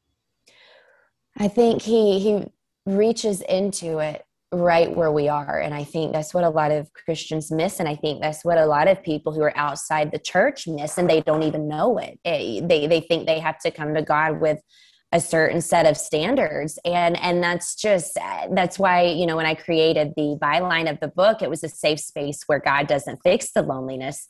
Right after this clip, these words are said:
but sits with you instead, because he, he quite literally invades the worst spaces. And I think that's what makes him not just, you know, a, a God, but also a friend.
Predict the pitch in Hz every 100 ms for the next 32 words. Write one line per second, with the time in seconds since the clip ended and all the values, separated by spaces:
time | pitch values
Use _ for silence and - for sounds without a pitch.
0 | - - _ - 135 - 202 - 160 151
1 | 151 147 147 - 151 - - 262 185 -
2 | 175 - 104 202 - _ _ _ - 240
3 | 196 214 180 180 202 190 170 165 156 160
4 | 156 165 156 147 143 - - 139 202 -
5 | - 82 - 143 143 143 143 147 139 147
6 | - 151 156 147 - 156 156 - - -
7 | - 165 151 165 165 160 - 185 180 147
8 | 123 151 - 143 160 139 196 - 92 117
9 | - 160 143 147 147 165 - - 110